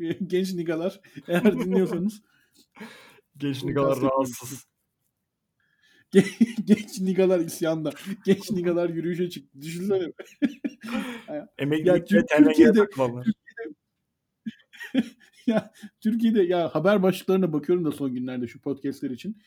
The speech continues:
Speaker 1: Gerçekten haber başlıklarımız hep böyle yani. Hani hiçbir abartı yok.
Speaker 2: Yapıştır
Speaker 1: Haber
Speaker 2: canım.
Speaker 1: demişken haberlere geçeyim mi?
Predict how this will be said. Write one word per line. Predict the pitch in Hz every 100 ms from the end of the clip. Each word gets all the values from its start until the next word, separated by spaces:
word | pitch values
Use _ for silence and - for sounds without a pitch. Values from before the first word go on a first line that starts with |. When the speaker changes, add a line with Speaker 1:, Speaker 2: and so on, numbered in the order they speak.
| _
Speaker 1:
Gerçekten | - 196 214 185
haber | 170 170 180
başlıklarımız | 170 170 185 175 151
hep | 170 -
böyle | 143 135
yani. | 120 113 110
Hani | 120 135 131 147
hiçbir | 156 151
abartı | 139 127 123 123
yok. | 117 _ _ _ _ - - _ _ _ _ _
Speaker 2:
Yapıştır | 120 120 139
Speaker 1:
Haber | 160
Speaker 2:
canım. | 170
Speaker 1:
demişken | 170 180 160
haberlere | 143 151 160 160
geçeyim | 156 - 240
mi? | 143